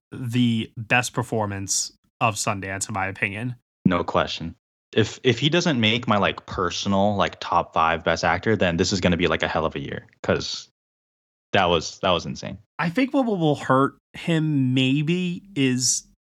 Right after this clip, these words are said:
Speaker 1: the movie itself
Speaker 2: Yeah, for sure.
Speaker 1: has quite a few issues with it.
Speaker 2: Yeah.
Speaker 1: It will need a very, very smart distributor
Speaker 2: Mm-hmm.
Speaker 1: behind it to campaign it for an awards push for him.
Speaker 2: Man. Yeah, the performance is not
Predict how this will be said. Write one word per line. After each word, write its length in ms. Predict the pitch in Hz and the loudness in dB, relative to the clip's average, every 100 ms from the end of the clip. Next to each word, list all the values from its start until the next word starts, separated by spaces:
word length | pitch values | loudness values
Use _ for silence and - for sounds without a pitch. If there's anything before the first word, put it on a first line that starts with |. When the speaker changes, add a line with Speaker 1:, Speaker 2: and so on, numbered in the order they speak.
| - | -6
Speaker 1:
the 60 | 127 | -2
movie 400 | 123 135 135 131 | 2 2 4 2
itself 880 | 117 - - 107 110 127 123 - | 4 4 4 2 0 -2 -6 -6
Speaker 2:
Yeah, 240 | - 87 73 | 2 2 2
for 180 | - 85 | -2 -6
sure. 300 | - 78 - | -6 -8 -4
Speaker 1:
has 180 | 165 147 | -2 -2
quite 240 | - 156 | 0 -2
a 20 | |
few 220 | 143 165 156 | 0 0 0
issues 340 | 160 175 147 | 0 -2 -2
with 200 | 170 165 | -2 -2
it. 180 | 185 185 _ _ _ - | -4 -4 _ _ _ -8
Speaker 2:
Yeah. 200 | 180 73 - - - | -6 -6 -8 -20 -2
Speaker 1:
It 100 | 143 | 0
will 240 | 143 151 151 | 4 4 4
need 200 | 143 131 | 4 2
a 60 | |
very, 560 | 107 104 113 139 131 135 | 0 -6 0 2 2 2
very 320 | 120 120 113 | 0 0 0
smart 400 | - 117 107 107 | -2 0 -2 -2
distributor 640 | 107 - 107 98 90 104 117 | -6 -6 -6 -8 -10 -10 -2
Speaker 2:
Mm-hmm. 300 | 110 98 98 | -2 0 0
Speaker 1:
behind 460 | 101 135 127 98 92 | 0 -2 0 -2 -6
it 240 | 95 - | -12 -8
to 100 | - | -6
campaign 440 | 127 127 117 139 110 | 0 0 0 -2 -4
it 80 | 104 | -4
for 120 | 117 | -4
an 60 | |
awards 320 | 110 107 107 - | -4 -4 -4 -4
push 240 | 110 101 | -6 -4
for 160 | - 110 | -4 -2
him. 160 | 101 | -2
Speaker 2:
Man. 340 | 78 82 78 82 _ _ _ _ | -2 -2 -2 -6 _ _ _ _
Yeah, 180 | - 90 | 0 2
the 120 | 80 | 2
performance 500 | - 92 123 123 110 | -2 -4 -2 -2 -2
is 100 | 98 | -4
not 460 | 85 90 85 76 - | -2 0 0 -2 -10